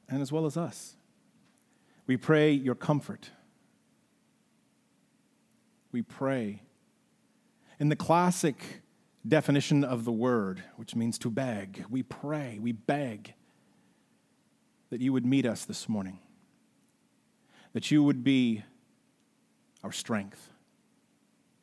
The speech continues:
our source.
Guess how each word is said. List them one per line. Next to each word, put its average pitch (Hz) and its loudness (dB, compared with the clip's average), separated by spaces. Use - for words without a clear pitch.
our 95 -8
source. - -4